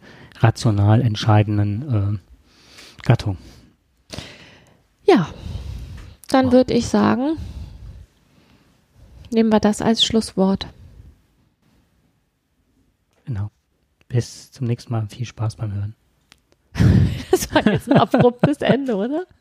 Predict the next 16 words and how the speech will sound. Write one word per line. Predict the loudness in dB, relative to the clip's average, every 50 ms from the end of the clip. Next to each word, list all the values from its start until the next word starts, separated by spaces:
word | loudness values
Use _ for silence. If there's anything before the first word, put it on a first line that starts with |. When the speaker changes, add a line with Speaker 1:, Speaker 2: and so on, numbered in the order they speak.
| -10 -8 -8 -8 -12 -16 _ _
Speaker 1:
Ziemlich, | -14 -4 -2 -2 0 0 -2 -2 0
ja. | 0 0 0 0 -2 -4 -6 -6 -8 -8 -2 2
Aber | 2 4 4
ich | 2 0 0
hab | -2 -2 -2
auch | -2 -4
Speaker 2:
Ja. | -2 0 2 2
Speaker 1:
gemerkt, | 2 0 2
grad | 2 0 0 0
so, | 0 -2 -2 0
es | -2 -2 -4 -6 -8
ist | -8 -4 -2
ein | 0
bisschen | 0 0 0 0 -2
gedämpft, | 0 2 2 0 0 -2 -2 0
oder? | 2 4 4 2